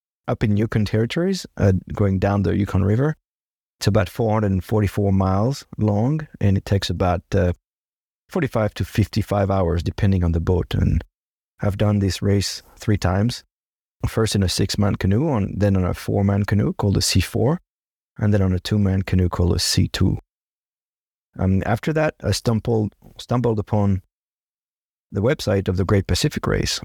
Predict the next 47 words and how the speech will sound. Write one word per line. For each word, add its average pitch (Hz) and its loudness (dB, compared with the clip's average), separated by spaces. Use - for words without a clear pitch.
um, - 4
from 98 0
Chris - -2
Martin 104 0
that - -2
says, 98 0
you 92 2
know, - -2
you, - 0
you 104 -2
don't 104 2
have 107 0
to - -4
be 95 0
a 90 2
rower 92 0
to - -4
cross - 0
an 95 4
ocean. 95 0
It's, - 0
uh, - -2
you 92 2
know, - 2
it's - -6
mostly 92 2
in 90 2
the 82 0
head 90 2
and 87 0
the 95 -4
mental 95 0
side 98 0
of 92 -2
it. 85 -2
So 90 2
I 110 -2
looked 110 -2
into 104 0
it. - -2
I 92 -4
started 104 0
to 101 2
learn 95 0
how 90 2
to 101 -4
scull, 98 0